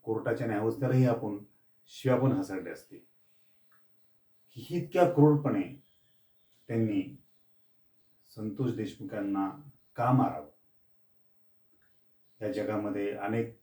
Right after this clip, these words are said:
खून होतात, मर्डर होतात, अनेकांना अनेक पद्धतीने ठार केलं जातं, पण अशा क्रूर पद्धतीने त्यांना का मारावं वाटलं? बरं, ते नुसते मारूनच राहिले नाही, तर त्यांनी ते जे काही त्यांच्या जीवाशी,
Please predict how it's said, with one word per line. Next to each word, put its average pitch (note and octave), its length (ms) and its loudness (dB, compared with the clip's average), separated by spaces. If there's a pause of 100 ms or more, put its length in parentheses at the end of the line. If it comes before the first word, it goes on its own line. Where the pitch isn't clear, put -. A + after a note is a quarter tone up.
खून B2 220 -4
होतात, - 320 -4 (320)
मर्डर - 320 -2
होतात, - 400 -10 (680)
अनेकांना B2+ 440 2
अनेक B2+ 280 6
पद्धतीने A2 320 -2
ठार G2+ 200 -8
केलं - 240 -10
जातं, D#2+ 320 -18 (880)
पण A2 100 -10
अशा C3 420 2
क्रूर C#3 240 4
पद्धतीने A#2+ 500 0 (460)
त्यांना A2+ 260 -6
का B2+ 280 4
मारावं C3+ 280 2
वाटलं? - 180 -16 (920)
बरं, A#2+ 140 0
ते C3+ 80 8
नुसते C#3+ 220 8
मारूनच C3+ 420 8
राहिले G#2 260 -2
नाही, - 140 -12 (600)
तर A2+ 80 -6
त्यांनी A2+ 340 -2
ते A2+ 80 -2
जे A2+ 120 -4
काही G#2 380 -2 (320)
त्यांच्या G#2+ 260 -4
जीवाशी, G2 600 -4